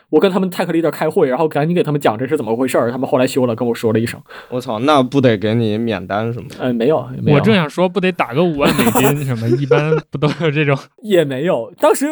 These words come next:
Speaker 1: 我就是为了挖他们的D R M系统嘛，然后我就说我看看他们这玩意儿究竟是怎么回事儿。哇，我操，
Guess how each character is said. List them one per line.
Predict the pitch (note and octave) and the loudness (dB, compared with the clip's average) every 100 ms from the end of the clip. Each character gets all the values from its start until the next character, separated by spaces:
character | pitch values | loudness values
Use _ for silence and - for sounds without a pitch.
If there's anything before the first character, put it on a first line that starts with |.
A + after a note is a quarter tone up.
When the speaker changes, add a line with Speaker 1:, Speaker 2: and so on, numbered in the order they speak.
| C#4+ - - | -4 -6 -2
Speaker 1:
我 | F#3 E3 | 0 2
就 | C4+ | 2
是 | B3+ G#3+ F#3 E3+ E3+ | 2 2 0 -2 -2
为 | A3+ B3+ | 0 0
了 | G#3+ | -2
挖 | G3+ A3 C4 | -4 -4 -2
他 | A3 | -2
们 | G3+ | 0
的 | G#3 | 0
D | A#3 | 2
R | A3 | 0
M | F3 | -2
系 | G3+ C4 | -2 0
统 | G#3 D3+ | 0 -2
嘛， | C3+ A#2+ B2+ | -2 -4 -4
然 | C#3 | -4
后 | F3+ | 0
我 | C#3 | 2
就 | C#3 C3 | 2 2
说 | D3+ | 0
我 | B2 | 0
看 | A#2 - | -2 -2
看 | E3+ C3+ | -2 -4
他 | D3 | -2
们 | |
这 | D#3+ | 0
玩 | D#3+ G#2+ C#3+ | 0 0 -2
意 | |
儿 | C#3+ | -2
究 | D#3 | 0
竟 | E3 | 2
是 | D#3 | 2
怎 | D3+ | 0
么 | B2 | -2
回 | B2 | -4
事 | E3 | -2
儿。 | B2+ C3+ | -2 0
哇， | E3+ F3 | -2 0
我 | G3 D#4+ | -2 -2
操， | - | -2